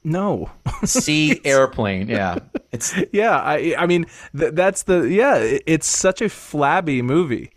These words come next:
Speaker 1: There's so many spots where there could be jokes that there just aren't. I mean, that, that's the thing watching it that I was so agog at. It's just, like, there's so, it's not, it's, it's a fine premise. Like, it totally can work, you know,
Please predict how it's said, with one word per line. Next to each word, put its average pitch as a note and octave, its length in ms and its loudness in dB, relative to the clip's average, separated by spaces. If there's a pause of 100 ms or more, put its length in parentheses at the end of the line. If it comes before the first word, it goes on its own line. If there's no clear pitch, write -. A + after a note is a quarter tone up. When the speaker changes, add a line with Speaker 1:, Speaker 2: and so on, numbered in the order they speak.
(260)
Speaker 1:
There's D3 200 0
so - 320 0
many F#3+ 180 2
spots E3 500 -2
where D3+ 80 0
there C#3 140 0
could E3+ 300 -2
be D3+ 120 2
jokes A#2+ 340 0
that A#2 100 -4
there A2+ 100 -4
just B2 300 -4
aren't. C3 420 -2 (300)
I C#3+ 100 -4
mean, C3 140 0
that, C#3+ 220 -2
that's D3+ 300 -2
the D3+ 120 -4
thing C#3 300 -2
watching C3 400 0
it A#2+ 100 -2
that B2 100 0
I A#2 60 2
was A#2+ 120 0
so B2 300 2
agog B2 460 0
at. D#2+ 180 -4
It's A2 240 -4
just, C3+ 220 -4
like, A#2 220 -2 (480)
there's C3+ 320 0
so, D#3 880 2 (380)
it's C#3+ 160 -2
not, D3 380 0
it's, C#3+ 140 -4
it's D#3 200 -2
a F3 80 0
fine D#3+ 420 0
premise. D#3+ 400 -2
Like, B2 140 -2
it B2+ 200 -6
totally E3 400 2
can D3+ 180 -4
work, D3+ 380 0
you C3+ 140 0
know, A#2+ 240 2